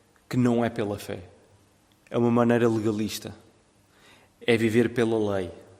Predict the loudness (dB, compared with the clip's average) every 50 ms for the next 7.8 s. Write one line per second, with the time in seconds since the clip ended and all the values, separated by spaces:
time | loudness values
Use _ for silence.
0 | _ _ _ _ _ _ _ _ _ _ _ -14 -12 -10 -10 -8 -6 -6 -6 -4
1 | -2 -2 -2 -2 -4 -6 -10 -10 -10 -12 -18 -20 -20 -20 _ -10 -10 -8 -8 -4
2 | -2 0 0 0 -2 -6 -12 -20 -20 -20 -20 _ _ _ _ _ _ -8 -8 -6
3 | -6 -8 -12 -8 -8 -8 -6 -4 -4 -2 -2 -2 -2 -2 -2 -4 -2 -2 -2 -2
4 | -2 -6 -8 -14 -18 -20 -20 -20 _ _ _ -12 -8 -6 -6 -6 -6 -6 -8 -8
5 | -8 -8 -10 -10 -10 -12 -16 -16 -14 -14 -14 -12 -12 -14 -14 -14 -14 -18 -16 -10
6 | -10 -8 -8 -8 -10 -10 -10 -10 -12 -12 -14 -16 -14 -12 -12 -10 -4 -2 -2 -2
7 | -2 -4 -8 -8 -8 -8 -8 -10 -12 -12 -12 -10 -10 -10 -12 -14